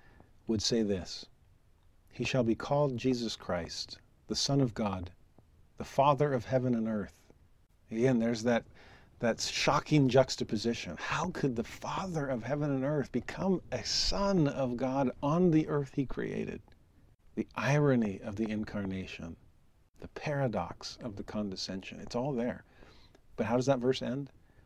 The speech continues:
"The Father of heaven and earth, the creator of all things from the beginning," and then get back to the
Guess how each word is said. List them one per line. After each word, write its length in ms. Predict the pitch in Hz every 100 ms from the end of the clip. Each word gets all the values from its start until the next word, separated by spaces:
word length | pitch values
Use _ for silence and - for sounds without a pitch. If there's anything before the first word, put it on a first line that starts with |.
| - - - -
"The 80 | -
Father 360 | - 117 143
of 100 | 143
heaven 200 | 131 139
and 120 | 139
earth, 240 | 135 139 139
the 80 | -
creator 460 | - 123 139 147
of 100 | 139
all 120 | 135 135
things 320 | - 139 131
from 140 | 131
the 80 | 131
beginning," 440 | 127 123 127 127 - - - - -
and 80 | 107
then 320 | 110 113 117
get 180 | 123 123
back 280 | 117 120
to 120 | - 131
the 220 | 135